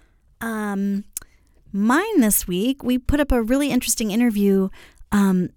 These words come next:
earlier this week by a new No Film School writer, Diana Drum, and it's an interview with Ziad Doueri about his film The Insult, which represents Lebanon on the shortlist for Best Foreign Language Film at the upcoming Academy Awards.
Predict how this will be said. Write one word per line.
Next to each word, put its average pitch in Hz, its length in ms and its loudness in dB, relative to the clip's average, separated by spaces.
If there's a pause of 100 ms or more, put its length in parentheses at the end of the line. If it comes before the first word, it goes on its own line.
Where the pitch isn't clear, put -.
(280)
earlier 269 300 4
this 208 200 -4
week 202 160 -2
by 190 120 -2
a 190 160 0
new 226 300 6
No 214 160 4
Film 175 200 -4
School 185 260 -2
writer, 180 300 -2
Diana 190 440 -2
Drum, 190 480 -2 (340)
and 208 140 0
it's 208 160 -2
an 208 60 -2
interview 247 360 2
with 196 160 -2 (340)
Ziad 220 400 2
Doueri 208 480 2
about 185 300 0
his 196 200 -4
film 190 280 -2
The 180 120 -4
Insult, 226 540 2 (320)
which 202 320 -4
represents 202 480 0
Lebanon 208 440 0
on 208 100 0
the 208 40 0
shortlist 226 460 -2
for 220 120 -4
Best 208 240 -2
Foreign 220 280 -2
Language 254 340 0
Film 190 260 -4
at - 160 -8
the 196 120 -4
upcoming 220 420 0
Academy 233 380 -2
Awards. 285 500 -2